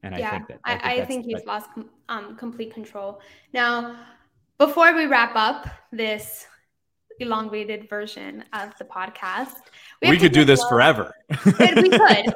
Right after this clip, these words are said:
Speaker 2: Um, we do have to give love to Costa Rica. Um, unfortunately, their result didn't warrant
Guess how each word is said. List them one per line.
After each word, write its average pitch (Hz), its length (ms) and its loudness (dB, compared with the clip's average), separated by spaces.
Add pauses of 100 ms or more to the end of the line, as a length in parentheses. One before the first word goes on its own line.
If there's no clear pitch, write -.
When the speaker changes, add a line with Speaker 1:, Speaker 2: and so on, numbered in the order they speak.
Speaker 2:
Um, 277 220 4
we 320 120 2
do 359 180 2
have 415 160 2
to 403 80 -4
give 294 180 -4
love 240 500 2
to 240 600 -6
Costa 254 320 -2
Rica. 226 600 -2
Um, 220 380 -4
unfortunately, 233 640 -10
their 220 160 -6
result 214 460 -10
didn't 214 220 -14
warrant 208 560 -8